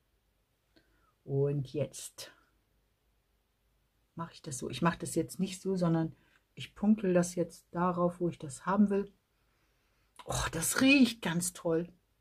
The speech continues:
Ganz toll riecht das. Oh, das riecht ja Hammer.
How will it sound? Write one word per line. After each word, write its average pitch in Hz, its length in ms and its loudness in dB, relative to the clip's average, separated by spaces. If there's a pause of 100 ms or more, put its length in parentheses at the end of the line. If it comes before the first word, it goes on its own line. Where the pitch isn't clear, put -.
(560)
Ganz 285 400 8
toll 214 240 4
riecht 156 220 -2
das. - 240 -10 (1500)
Oh, - 540 -8
das - 220 -4
riecht 180 220 -2
ja 143 140 -4
Hammer. 165 340 -2